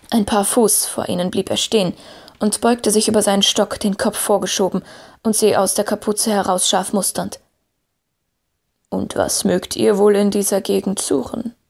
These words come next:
Ein Elb, ein Mensch und ein Zwerg, alle in elbischer Tracht. Gewiss steckt dahinter eine Geschichte, die es sich zu hören lohnt. Dergleichen sieht man hier nicht oft.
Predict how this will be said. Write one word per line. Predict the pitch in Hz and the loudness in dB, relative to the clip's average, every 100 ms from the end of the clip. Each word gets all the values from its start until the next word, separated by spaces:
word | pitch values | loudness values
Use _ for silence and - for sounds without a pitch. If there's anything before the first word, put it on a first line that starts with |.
| _ | _
Ein | - 220 | -10 -6
Elb, | - 113 208 - | -2 0 -2 -4
ein | 110 110 | -4 0
Mensch | - 113 - - | 0 0 -2 -4
und | 220 - | -6 -6
ein | 214 | -6
Zwerg, | - - - - - - - - - _ | -6 -6 -8 -10 -18 -20 -20 -20 -20 _
alle | - - 110 | -6 -2 0
in | - 220 | 0 0
elbischer | - 175 180 - 220 | 2 0 -2 -4 -4
Tracht. | - - - - - _ _ _ _ _ - | -6 -8 -8 -12 -18 _ _ _ _ _ -8
Gewiss | 196 202 175 - | -6 -2 -2 0
steckt | - - - | 0 -2 -2
dahinter | 190 107 - 110 | 0 0 0 -2
eine | 95 107 | 0 -2
Geschichte, | 190 - - - - | -2 0 0 0 0
die | 196 180 | 0 0
es | 180 208 | 0 0
sich | - - | -2 -6
zu | - 196 | -4 2
hören | 226 196 - | 2 2 -2
lohnt. | - - - - - - - _ _ _ _ _ _ _ _ _ - | -6 -8 -12 -16 -20 -20 -20 _ _ _ _ _ _ _ _ _ -10
Dergleichen | - - - 220 - 202 | -8 -2 0 0 -2 0
sieht | 208 202 | 0 0
man | 196 185 | -2 -2
hier | 196 | -2
nicht | 214 208 - | -4 -6 -6
oft. | 208 - - - | -6 -6 -8 -10